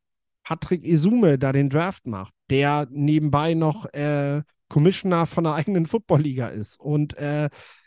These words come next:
National Football League-Spiele vorbereiten muss, die Moderation und so, dann, dann,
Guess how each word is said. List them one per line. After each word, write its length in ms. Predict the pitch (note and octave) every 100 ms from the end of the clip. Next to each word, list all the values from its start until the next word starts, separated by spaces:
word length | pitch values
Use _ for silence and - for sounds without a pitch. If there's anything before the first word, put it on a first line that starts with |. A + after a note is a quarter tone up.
| _
National 380 | D3 F3 G3 F#3+
Football 380 | A#3 A#3 B3 G#3
League-Spiele 520 | E3+ - - C3+ B2+
vorbereiten 580 | - B2+ A#2+ A2 A#2+ B2
muss, 240 | A#2 A2+
die 100 | B2+
Moderation 640 | A#2+ A#2 G#2+ G#2 - A2 A2
und 120 | G#2
so, 200 | G#2 A2
dann, 260 | C3 C#3+ C#3+ - - _ -
dann, 280 | C#3+ C#3